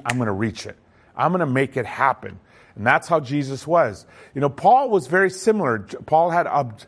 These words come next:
objectives. He had things he wanted to accomplish. Philippians three, famous scripture, classic scripture. He says, "Not that I have already obtained all this or have already arrived at my goal."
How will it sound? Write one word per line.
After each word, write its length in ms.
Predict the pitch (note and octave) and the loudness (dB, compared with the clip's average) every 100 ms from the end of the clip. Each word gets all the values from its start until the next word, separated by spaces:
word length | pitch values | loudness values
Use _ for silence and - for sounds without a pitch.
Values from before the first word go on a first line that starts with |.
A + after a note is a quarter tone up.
| - - | -20 -10
objectives. 680 | - B2+ G#2 G3 G3 C3+ G#2+ | -4 -2 4 2 2 -6 -6
He 100 | D#3 | 0
had 180 | D3+ B2+ | 0 2
things 260 | F#3+ G#3+ F#3+ | 0 2 0
he 100 | F#3 | 0
wanted 280 | F3 F3 D#3+ | 2 0 0
to 100 | D3+ | 0
accomplish. 640 | C#3+ E3+ E3+ C#3 A2 - - - - | 0 0 0 0 -4 -6 -20 -20 -14
Philippians 540 | - D#3+ E3+ F#3+ F3 - | 0 0 2 -2 -2 -6
three, 340 | E3 D3+ D3+ | 0 2 2
famous 500 | D#3+ - F3+ E3+ F#3 | -2 -4 0 2 0
scripture, 460 | - - D3 - E3 | -6 -2 -2 -2 -4
classic 420 | E3+ F3+ - D#3 | -2 -2 -6 -14
scripture. 560 | - C#3+ C#3 - D3 D3 - - - - - _ | -8 -2 -2 -2 -4 -4 -14 -20 -20 -20 -20 _
He 100 | - | -2
says, 260 | F3 G#3 D3+ | 4 4 4
"Not 240 | G3 D#4 | 0 0
that 100 | C#4 | 2
I 40 | B3 | 4
have 160 | G#3+ | 6
already 340 | F#3+ F3+ F3+ D#3 | 4 4 2 0
obtained 640 | B2+ - - A#3+ D4 C4 | -2 -8 -2 2 4 6
all 220 | E3+ A#2+ | 6 4
this 580 | A2+ G2+ B2 - - - - _ _ _ | 2 0 0 -4 -12 -14 -18 _ _ _
or 120 | - | 2
have 180 | C#3+ E3+ | 4 4
already 400 | F3 G#3+ A#3 A#3 | 4 4 4 4
arrived 640 | G#3+ E3+ F3+ G#3+ B3+ B3+ A3+ | 4 4 4 4 2 2 2
at 100 | G#3 | 4
my 180 | G#3 | 2
goal." 560 | G#3 F3+ G#3+ E3+ A2+ F2+ | 4 4 4 4 0 -6